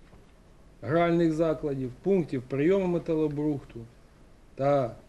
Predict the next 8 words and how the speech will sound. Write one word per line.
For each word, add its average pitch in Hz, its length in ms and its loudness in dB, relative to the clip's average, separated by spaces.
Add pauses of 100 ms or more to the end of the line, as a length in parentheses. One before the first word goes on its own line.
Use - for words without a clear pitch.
(180)
продажу 170 520 2
наркотичних 131 760 -4 (180)
засобів. 107 480 -8 (760)
Я 196 220 2
сподіваюся 170 920 0
на 139 340 -2 (340)
конструктивну 165 840 0
співпрацю, 135 960 -4